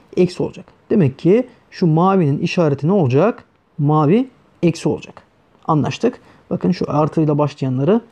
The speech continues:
ne yaptık? Eledik. Şimdi, e, şu sarı bölgeye bakarsam B, C ve D'nin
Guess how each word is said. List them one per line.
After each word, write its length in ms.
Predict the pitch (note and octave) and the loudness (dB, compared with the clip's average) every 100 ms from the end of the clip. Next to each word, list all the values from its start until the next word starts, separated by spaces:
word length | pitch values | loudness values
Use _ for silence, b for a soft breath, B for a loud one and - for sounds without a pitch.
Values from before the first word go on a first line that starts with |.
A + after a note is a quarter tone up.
| _ | _
ne 80 | F3 | -2
yaptık? 280 | C#3+ - G#3+ | -2 0 2
Eledik. 340 | E3+ E3+ - _ B B B B - | 2 0 -6 _ B B B B -2
Şimdi, 360 | D4 C4+ C4+ b b b - | 2 2 0 b b b -2
e, 400 | E3+ E3 E3+ E3 - _ _ _ _ _ _ | 2 4 4 2 0 _ _ _ _ _ _
şu 160 | - A3 | -4 -2
sarı 300 | - A3 B3 | 0 2 4
bölgeye 340 | B3+ A3+ G#3 | 4 4 2
bakarsam 460 | G#3 B3+ B3+ F3+ G#3 _ _ - | 0 -2 -2 -2 -2 _ _ 0
B, 380 | F3+ A3+ A3 G3 | 4 4 2 -2
C 280 | E3 G#3+ A3+ | 0 2 4
ve 180 | A3 F3 | 4 4
D'nin 320 | F#3+ G3+ G#3+ | 4 4 0